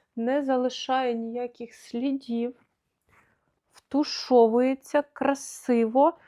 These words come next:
дуже натурально. Подивіться, наскільки він натурально ліг в шкіру. У мене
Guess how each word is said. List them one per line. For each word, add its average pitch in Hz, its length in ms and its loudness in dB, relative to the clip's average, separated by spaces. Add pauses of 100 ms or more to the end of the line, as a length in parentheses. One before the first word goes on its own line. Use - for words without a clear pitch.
(260)
дуже 254 500 4
натурально. 247 920 4
Подивіться, 233 600 -2
наскільки 247 600 -4
він 254 440 0
натурально 233 960 -4
ліг 214 440 -10 (160)
в - 60 -20
шкіру. 240 580 -6 (440)
У 220 40 -4
мене 254 260 0